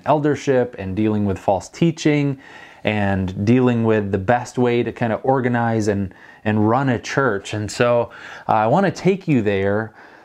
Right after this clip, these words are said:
And before we go there, I, I wanna, um, I wanna try to bring you along, because some of you would go, "You know what? I'm not a church leader. I'm not a pastor. I'm not trying to be an elder.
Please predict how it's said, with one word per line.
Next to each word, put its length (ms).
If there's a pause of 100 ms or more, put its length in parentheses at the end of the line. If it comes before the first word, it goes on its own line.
(180)
And 500 (100)
before 540
we 160
go 400
there, 420
I, 180
I 180
wanna, 500
um, 540 (600)
I 60
wanna 240
try 160
to 100
bring 400
you 360
along, 500 (280)
because 480
some 220
of 100
you 140
would 140
go, 100
"You 160
know 140
what? 320
I'm 160
not 240
a 40
church 360
leader. 500
I'm 140
not 160
a 20
pastor. 800
I'm 100
not 180
trying 200
to 40
be 120
an 160
elder. 580